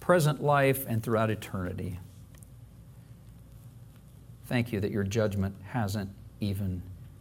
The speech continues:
begun yet. And we thank you that you've given us opportunity to prepare for that day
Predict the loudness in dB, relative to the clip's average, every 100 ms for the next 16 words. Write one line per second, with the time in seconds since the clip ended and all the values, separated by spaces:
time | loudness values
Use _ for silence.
0 | -10 -6 -4 -2 -2 -4 -4 -8 -10 -16
1 | -20 -20 -20 -20 -20 -20 -20 -20 -20 -20
2 | -20 -20 -20 -20 -20 -20 -20 -20 -16 -6
3 | -4 -2 -4 -2 -2 -2 -2 0 0 0
4 | -2 -2 -4 -2 -4 -4 -4 -4 -4 -6
5 | -8 -12 -18 -20 -20 -20 -20 -20 -18 -8
6 | -4 -4 -2 4 6 4 2 -6 -4 -2
7 | 0 0 0 -2 -2 -4 -8